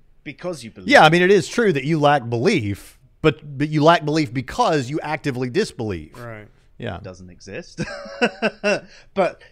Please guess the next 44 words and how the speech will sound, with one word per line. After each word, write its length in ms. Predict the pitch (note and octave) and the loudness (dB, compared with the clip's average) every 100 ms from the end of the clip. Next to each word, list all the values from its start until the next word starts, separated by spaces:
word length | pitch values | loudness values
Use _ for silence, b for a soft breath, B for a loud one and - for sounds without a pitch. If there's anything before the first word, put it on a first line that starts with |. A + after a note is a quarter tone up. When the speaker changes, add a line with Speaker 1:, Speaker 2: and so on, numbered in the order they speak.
| _ | _
Speaker 1:
y-, 120 | - B2+ | -20 -12
you 160 | E3 | -8
know, 120 | C3+ | -8
this 200 | B2 D#3+ | -8 -10
is 100 | D3 | -10
one 140 | C#3 C3+ | -10 -10
of 80 | B2+ | -8
those 200 | A#2+ - | -10 -8
things. 340 | F#3+ A2 - | -8 -8 -10
You, 160 | A#2+ A2+ | -10 -10
it's 300 | B2 - - | -12 -12 -18
created 760 | - C#3 C3+ G#2+ B2 - A#2 - | -16 -10 -8 -8 -10 -12 -14 -10
as 180 | A#2+ A2 | -8 -8
a 60 | A2+ | -8
fiction. 560 | - F3+ - G#2+ F#2 - | -10 -12 -12 -14 -16 -18
I 80 | A2 | -16
think 360 | C3 A#2 G2+ | -12 -12 -12
by 100 | - | -12
the 120 | G#2+ | -12
time 400 | A#2 D#3 E3 D3 B2 | -14 -12 -12 -10 -10
you're, 400 | A2+ A2+ A2+ G#2+ _ _ _ _ | -8 -8 -10 -14 _ _ _ _
oh, 140 | A#2 G#2+ | -8 -6
I 160 | G#2 | -6
don't 200 | G#2+ F#2+ | -8 -12
know 120 | F#2+ | -14
what 180 | F#2+ F2 | -14 -14
age, 440 | G#2+ G#2 F#2+ - - | -10 -10 -10 -14 -10
but 220 | B2+ - | -8 -4
let's 240 | E3+ G3+ - | -4 -4 -6
just 200 | G3 - | -10 -6
say 200 | D3+ C3+ - | -8 -8 -6
by 140 | G3 | -6
the 80 | F#3 | -6
time 240 | - B3+ | -6 -6
you're 120 | G#3+ D3 | -4 -8
a 60 | |
teenager, 560 | - A3 F3+ A#2+ A2+ C3+ | -8 -8 -6 -6 -6 -8
pretty 300 | - G3 F3+ | -6 -8 -6
much 400 | E3+ - - - _ | -10 -12 -16 -20 _
everybody 540 | F3 E3 D3+ D3 C#3 C3+ | -6 -6 -8 -8 -8 -8
knows 500 | D3 C#3 B2+ A#2+ A2 | -8 -8 -6 -10 -10
that 360 | B2 A#2 A2 - - b - | -10 -8 -10 -14 -20 b -20
Santa 380 | - C3+ A#2+ A#2 | -6 -4 -4 -12
Claus 500 | A#2+ A#2 A2 G#2+ | -8 -6 -6 -8